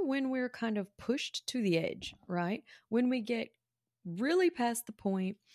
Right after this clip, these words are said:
when we feel very violated, or once it just goes a little too far. You're probably really patient.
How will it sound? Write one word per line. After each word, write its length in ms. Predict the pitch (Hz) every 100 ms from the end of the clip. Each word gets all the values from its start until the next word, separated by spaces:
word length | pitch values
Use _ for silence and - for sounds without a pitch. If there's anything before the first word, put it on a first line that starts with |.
| - - -
when 480 | 190 208 190 190 180
we 160 | 185
feel 460 | 185 180 180 170 165
very 320 | 208 339 311
violated, 720 | 202 190 190 190 185 180 185 -
or 340 | 185 180 180
once 320 | 202 294 -
it 120 | 311 240
just 240 | 247 214
goes 200 | 196 190
a 60 | 180
little 180 | 170
too 180 | 165 165
far. 300 | - - 62 175
You're 200 | 180 220
probably 640 | - 330 403 392 381 359
really 580 | 247 180 196 233 247 208
patient. 500 | 185 202 220 - -